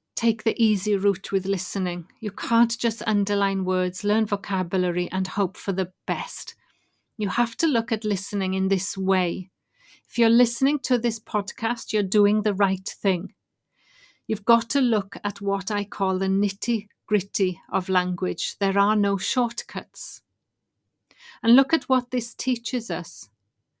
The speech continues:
First of all, in the U K, the article the U K, the U S A. When you look at the questions, there's no article, there's no the.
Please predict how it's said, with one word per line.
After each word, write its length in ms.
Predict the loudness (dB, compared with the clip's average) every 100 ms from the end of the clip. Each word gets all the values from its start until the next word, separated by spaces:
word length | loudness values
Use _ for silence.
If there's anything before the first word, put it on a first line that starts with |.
| _ _ _ _ _ _ _
First 340 | -2 0 2
of 100 | 0
all, 260 | 2 2 2
in 360 | 2 2 2 2
the 280 | 4 6 4 _ -6
U 200 | 0 0
K, 460 | -2 -8 -6 -6 -2
the 140 | -2
article 640 | 0 -2 -2 -6 -4 -4 -4
the 400 | 0 2 2 0 -6
U 180 | -4 -4
K, 380 | -6 -8 -8 -8
the 460 | -6 2 4 4 0
U 220 | 0 0
S 300 | 0 -6 -6
A. 260 | -6 -6 -12 _ _ _ _ _ _
When 220 | 4 6
you 100 | 6
look 240 | 4 2 -2
at 120 | -6
the 60 |
questions, 800 | -10 -6 -4 -4 -6 -4 -4 -4
there's 220 | -2 0 2
no 300 | 2 2 2
article, 640 | -2 -4 -8 -12 -10 -10 -6
there's 180 | -2
no 240 | 0 2 0
the. 400 | 0 2 0